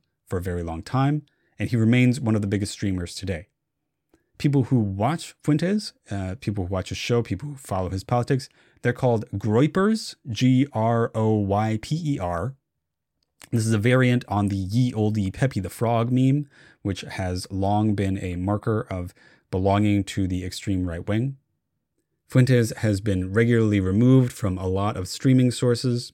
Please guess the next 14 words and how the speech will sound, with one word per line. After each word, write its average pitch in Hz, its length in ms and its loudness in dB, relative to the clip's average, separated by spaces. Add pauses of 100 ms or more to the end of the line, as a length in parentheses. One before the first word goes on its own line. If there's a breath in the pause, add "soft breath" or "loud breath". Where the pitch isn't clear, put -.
(120)
At 95 160 -4
this 113 140 0
point, 104 300 -2
he's 101 220 -2
been 98 300 0 (380 soft breath)
deplatformed. 113 880 0
That 87 160 -2
is, 85 260 -6
you 95 100 -6
know, 82 120 -8
his 87 200 -6
accounts 85 360 -8
have 82 140 -10
been 82 220 -8